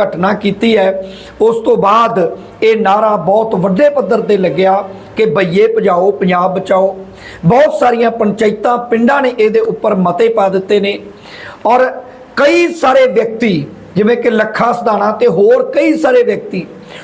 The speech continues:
ਪੂਰਾ ਜ਼ੋਰ ਲਾ ਰਹੇ ਨੇ ਕਿ ਭਈਆਂ ਨੂੰ ਪੰਜਾਬ ਦੇ ਵਿੱਚੋਂ ਕੱਢਿਆ ਜਾਣਾ ਚਾਹੀਦਾ ਹੈ ਔਰ ਪੰਜਾਬ ਦੇ ਵਿੱਚੋਂ ਜੇ ਭਈਏ ਕੱਢ ਦਿੱਤੇ ਜਾਣ ਤਾਂ ਫਿਰ ਪੰਜਾਬ ਬਚ ਸਕਦਾ ਹੈ। ਇਸ ਮੁੱਦੇ ਦੇ ਉੱਪਰ ਬਹੁਤ ਵੱਡੀ ਆਵਾਜ਼ ਉਠਾਈ ਜਾ ਰਹੀ ਹੈ।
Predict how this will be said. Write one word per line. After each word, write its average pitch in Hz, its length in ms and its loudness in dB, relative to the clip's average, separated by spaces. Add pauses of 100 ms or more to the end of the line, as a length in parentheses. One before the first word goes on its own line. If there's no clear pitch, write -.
(140)
ਪੂਰਾ 247 340 4
ਜ਼ੋਰ 220 460 2
ਲਾ 247 200 2
ਰਹੇ 226 140 -2
ਨੇ 208 260 -2 (340)
ਕਿ 226 100 0
ਭਈਆਂ 196 420 0
ਨੂੰ 226 160 -2
ਪੰਜਾਬ 190 420 0
ਦੇ 202 80 2
ਵਿੱਚੋਂ 190 260 0
ਕੱਢਿਆ 202 340 0
ਜਾਣਾ 190 240 0
ਚਾਹੀਦਾ 190 380 0
ਹੈ 196 260 -4 (540)
ਔਰ 208 460 0 (480)
ਪੰਜਾਬ 247 600 2
ਦੇ 294 120 4
ਵਿੱਚੋਂ 254 420 0
ਜੇ 247 200 2
ਭਈਏ 220 440 2
ਕੱਢ 247 240 0
ਦਿੱਤੇ 240 320 0
ਜਾਣ 214 380 0 (280)
ਤਾਂ 208 120 0
ਫਿਰ 214 240 0
ਪੰਜਾਬ 190 720 0
ਬਚ 175 260 -2
ਸਕਦਾ 180 440 -2
ਹੈ। 165 300 -4 (400)
ਇਸ 554 340 2
ਮੁੱਦੇ 214 340 2
ਦੇ 202 100 2
ਉੱਪਰ 202 360 -2
ਬਹੁਤ 196 360 0
ਵੱਡੀ 185 480 0
ਆਵਾਜ਼ 165 300 0
ਉਠਾਈ 156 260 -4
ਜਾ - 140 -6
ਰਹੀ - 260 -14
ਹੈ। - 40 -20